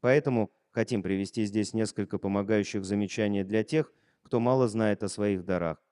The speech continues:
Есть две пары маркеров, положительное и отрицательное,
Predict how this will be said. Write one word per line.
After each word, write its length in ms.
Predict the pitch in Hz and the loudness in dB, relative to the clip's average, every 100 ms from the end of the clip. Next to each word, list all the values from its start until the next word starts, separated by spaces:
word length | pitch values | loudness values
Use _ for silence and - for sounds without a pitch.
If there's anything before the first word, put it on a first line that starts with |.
| _ _ _ _ _ _ _ _ - | _ _ _ _ _ _ _ _ -4
Есть 240 | 113 123 | 0 2
две 160 | 110 120 | 2 2
пары 240 | 120 107 | 4 4
маркеров, 500 | 107 123 127 120 107 - _ _ | 4 2 2 0 0 -2 _ _
положительное 760 | - 113 107 117 101 104 104 104 | 0 4 4 2 -2 0 0 2
и 40 | |
отрицательное, 840 | 104 107 110 139 113 98 90 82 | 0 -2 -4 -2 -2 -2 -4 -4